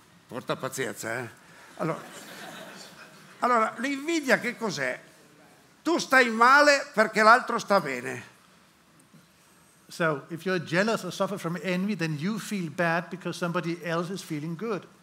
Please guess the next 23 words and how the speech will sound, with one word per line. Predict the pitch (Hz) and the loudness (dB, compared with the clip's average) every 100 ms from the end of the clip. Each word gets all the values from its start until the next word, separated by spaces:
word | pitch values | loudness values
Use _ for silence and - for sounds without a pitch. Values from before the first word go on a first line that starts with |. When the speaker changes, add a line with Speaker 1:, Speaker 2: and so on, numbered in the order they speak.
| _ - | _ -20
Speaker 1:
Ma | - | -12
questo | 370 339 | -6 -4
è | |
da | 262 151 | -2 -4
pazzi, | - 339 339 - 160 | -2 0 0 -2 0
è | |
da | 185 190 | 0 0
coglioni. | 226 233 403 370 160 127 98 - - - - - - - - - - | -6 -6 -4 -4 -4 -8 -10 -16 -20 -20 -20 -20 -20 -20 -20 -18 -12
Speaker 2:
But | 123 | -6
you're | 170 170 | -6 -2
crazy. | 156 190 233 156 - - _ - _ - - - - - - - - - | 0 0 0 -6 -10 -20 _ -20 _ -20 -20 -20 -20 -20 -20 -20 -20 0
Speaker 1:
La | 185 262 | 2 4
compassione | 311 285 294 - 349 311 | 2 4 2 4 0 -2
invece | 254 269 254 | -4 -6 -4
che | 226 233 | -4 -4
cos'è? | 226 170 165 127 - - - _ _ | -4 -4 -4 -6 -14 -20 -20 _ _
Tu | 311 302 | 0 0
stai | - 277 277 | 4 4 6
male | 277 320 320 269 | 4 6 6 6
perché | 269 269 269 277 | 4 2 4 4
l'altro | 285 311 226 - 202 180 | 8 8 6 2 -6 -6
sta | - 180 | -2 -2
male. | 160 143 120 107 - | 0 -2 -4 -8 -14